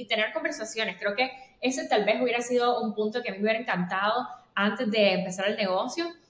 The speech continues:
el, el meterme en esas, en esas, en esos cuartos, en those rooms, donde puedes conectar con otras personas que ya lo estén haciendo, porque ahí es donde vos entendés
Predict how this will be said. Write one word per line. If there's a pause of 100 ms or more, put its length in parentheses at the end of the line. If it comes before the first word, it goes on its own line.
(340)
el,
el
meterme
en
esas,
en
esas, (260)
en
esos
cuartos,
en
those
rooms, (240)
donde
puedes
conectar
con
otras
personas
que
ya
lo
estén
haciendo,
porque
ahí
es
donde
vos
entendés